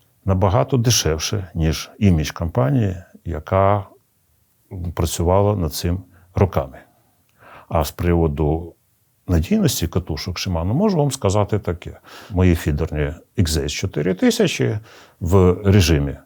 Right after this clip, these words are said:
змагань, тренувань, при роботі з годівничками до ста п'ятдесяти грамів живуть уже дванадцять років і помирати не збираються. Тож я знаю, про що я говорю. Ну і як обіцяв, трошки про порядність.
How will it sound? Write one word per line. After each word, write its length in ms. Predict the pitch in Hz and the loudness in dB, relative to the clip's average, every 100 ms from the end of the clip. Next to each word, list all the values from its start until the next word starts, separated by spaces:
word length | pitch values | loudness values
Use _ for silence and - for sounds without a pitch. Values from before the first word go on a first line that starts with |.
| _ _ _ - - - | _ _ _ -20 -16 0
змагань, 640 | 113 151 113 90 110 92 | 4 4 4 4 4 0
тренувань, 640 | - 147 117 76 95 113 95 | 2 4 4 4 2 2 -2
при 160 | 90 | 0
роботі 360 | 90 92 104 104 | 0 4 2 2
з 80 | 78 | 2
годівничками 880 | 87 76 62 104 - 101 90 80 | 2 0 0 -2 -2 -4 -2 0
до 160 | 85 95 | 2 0
ста 220 | 87 85 | 0 -2
п'ятдесяти 580 | - 73 71 73 - 98 | -2 -8 -6 -6 -2 2
грамів 400 | 82 196 202 98 - _ - - _ _ - | 4 2 2 -2 -6 _ -20 -20 _ _ 0
живуть 300 | 85 170 208 | 4 4 4
уже 160 | 170 | 4
дванадцять 500 | 107 98 117 147 175 | 4 4 4 2 0
років 420 | - 80 - 131 - | 0 0 0 -4 0
і 200 | 95 127 160 - | 2 4 2 -4
помирати 580 | - 104 92 90 95 101 - | 2 4 4 2 2 -2 2
не 120 | 104 | 2
збираються. 560 | 101 104 65 67 - - _ _ | 4 2 2 -2 -8 -14 _ _
Тож 220 | 135 127 | 0 2
я 60 | 143 | 0
знаю, 260 | 95 62 | -2 -6
про 140 | - 78 | -6 -8
що 160 | - | -4
я 80 | 107 | 0
говорю. 340 | 87 80 69 - - _ _ _ _ _ - | 0 -2 -4 -8 -18 _ _ _ _ _ 2
Ну 160 | 185 | 2
і 60 | 165 | 4
як 200 | 131 131 | 2 2
обіцяв, 380 | 117 110 127 107 | 2 2 2 4
трошки 360 | 107 95 - | 2 2 0
про 200 | 92 95 | 2 2
порядність. 680 | 85 90 71 69 - - - | 2 2 2 -4 -10 -10 -12